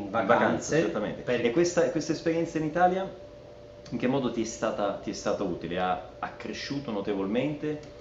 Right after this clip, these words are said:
Speaker 1: la tua conoscenza?
Speaker 2: Moltissimo.
Speaker 1: Mm.
Speaker 2: Io non sapevo chi parlavo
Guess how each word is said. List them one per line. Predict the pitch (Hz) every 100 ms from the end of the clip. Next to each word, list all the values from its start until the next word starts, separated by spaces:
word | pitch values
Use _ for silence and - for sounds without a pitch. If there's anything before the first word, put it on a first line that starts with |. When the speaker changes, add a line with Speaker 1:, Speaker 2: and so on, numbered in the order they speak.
| - -
Speaker 1:
la | -
tua | 92
conoscenza? | - 85 - - 123 135 131 139 131
Speaker 2:
Moltissimo. | 127 139 139 127 107 - 110 123 170 -
Speaker 1:
Mm. | 139
Speaker 2:
Io | 147 143
non | 151 156
sapevo | - - 175 180 214
chi | - 214 214 - - - - - - - - - -
parlavo | 165 147 143 131 131 139 -